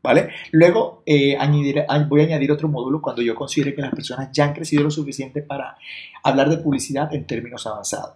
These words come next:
¿Y por qué lo hice? Por lo que te decía, al principio yo tampoco sabía cómo tomar los contenidos. Yo veía a Vilma, veía a Gary, veía a Neo Patil, a, a Eric Xu, veía a Russell Brunson, veía,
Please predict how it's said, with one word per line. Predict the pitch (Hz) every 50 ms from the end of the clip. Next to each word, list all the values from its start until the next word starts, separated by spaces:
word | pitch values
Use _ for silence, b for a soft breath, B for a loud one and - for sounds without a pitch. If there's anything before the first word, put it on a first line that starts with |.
| _ -
¿Y | 185 180
por | 185 208 180 -
qué | 214 214
lo | 233 233
hice? | 254 240 - - 147 - - _ -
Por | 156 147 160
lo | 160
que | 165 170
te | - - 147
decía, | 139 135 - 147 147 147 135 - - -
al | 127 -
principio | - 139 - - 147 151 156
yo | 147 156 156
tampoco | 151 170 160 151 151 - 175 170 - 196
sabía | - 190 165 156 160 190 170
cómo | - 190 175 190 -
tomar | - 165 147 147 147
los | 170 175
contenidos. | - - 147 147 123 131 151 160 131 - - b b b b b -
Yo | 151 151 143
veía | 131 123 127 127
a |
Vilma, | 131 143 160 143 - - - _ -
veía | 117 120 123 120
a | -
Gary, | - 113 135 127 117 -
veía | - 127 120 120 120 110 - _ _
a | - -
Neo | 123 117 127 139 135 -
Patil, | - 117 - - 151 156 143 - - - _ _ B B B B B B B -
a, | - 120 117 110 - - 120 110
a | -
Eric | 143 147 147 135 - -
Xu, | - - - 170 170 151 127 - -
veía | - 135 135 135 135 131
a | 123
Russell | - 143 - 147 - - 139 120 123
Brunson, | 135 147 160 156 - 139 123 120
veía, | 127 127 135 135 135 143 -